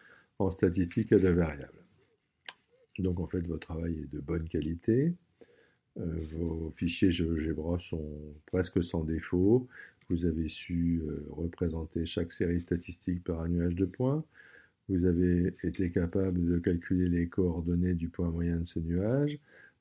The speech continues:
votre ajustement affine est correct et vous avez su l'utiliser de façon pertinente pour répondre aux questions en faisant une interpolation ou une extrapolation.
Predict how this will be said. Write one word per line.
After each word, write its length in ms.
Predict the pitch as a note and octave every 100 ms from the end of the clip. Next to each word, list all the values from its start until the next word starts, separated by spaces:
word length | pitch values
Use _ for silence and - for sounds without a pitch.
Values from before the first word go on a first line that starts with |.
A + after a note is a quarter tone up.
| -
votre 560 | E2+ F#2 F2+ - F#2 F2+
ajustement 580 | E2+ E2+ E2+ - F2+ E2+
affine 420 | D#2 - F2+ E2+
est 240 | D#2 D2+ D2+
correct 560 | - D2+ D2 A2 B2 -
et 40 |
vous 260 | E2+ E2 D2+
avez 200 | D2 D2+
su 160 | -
l'utiliser 760 | E2+ E2 C#2 - D#2 C#2 D#2 G2+ - - - - _
de 140 | - F2+
façon 340 | G2+ F2+ G#2+
pertinente 640 | F#2 G2 F2+ E2+ E2+ G#2
pour 220 | - G2 E2+
répondre 340 | E2+ F#2+ F2
aux 100 | D#2+
questions 480 | D#2 C#2+ - F2+ G#2
en 60 |
faisant 460 | F2 F2 D2 D#2+ F2
une 180 | E2 D#2
interpolation 880 | D#2 F2 - D2+ C#2+ - G2 A#2 A#2+
ou 140 | G#2+
une 140 | F#2+ F2+
extrapolation. 800 | F2 - F2 - D#2+ C#2+ -